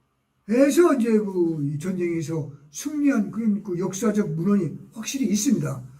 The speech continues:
그래서 풍물의 진법이 전쟁입니다. 전쟁.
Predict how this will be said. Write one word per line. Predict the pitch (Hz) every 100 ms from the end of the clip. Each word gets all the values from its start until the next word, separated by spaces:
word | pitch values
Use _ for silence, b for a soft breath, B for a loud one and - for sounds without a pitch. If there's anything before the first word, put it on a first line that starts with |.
| B _
그래서 | 196 247 220 B B B _
풍물의 | - 311 285 277 240
진법이 | 254 214 208 208 277 - - - - _ _ _ _ -
전쟁입니다. | 240 269 320 277 147 160 139 - - _ _ _ -
전쟁. | 147 135 127